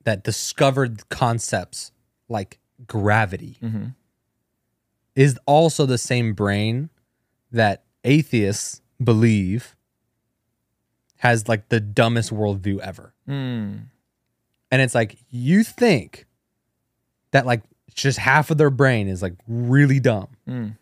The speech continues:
Speaker 1: Like, they haven't thought through one whole concept of God and intelligent design,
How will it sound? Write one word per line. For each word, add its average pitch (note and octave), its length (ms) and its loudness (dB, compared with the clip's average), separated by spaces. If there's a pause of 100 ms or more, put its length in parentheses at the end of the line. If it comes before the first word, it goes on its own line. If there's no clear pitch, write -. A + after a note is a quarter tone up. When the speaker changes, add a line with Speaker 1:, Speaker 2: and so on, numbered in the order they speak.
(160)
Speaker 1:
Like, B2 140 0
they A#2+ 80 2
haven't C#3 520 2
thought C3 280 0
through B2+ 180 0
one B2 440 0
whole C3+ 540 2
concept B2 720 -2 (380)
of G2+ 260 -2 (260)
God G2+ 480 2
and G#2 120 -4
intelligent G#2+ 440 0
design, G2 420 -2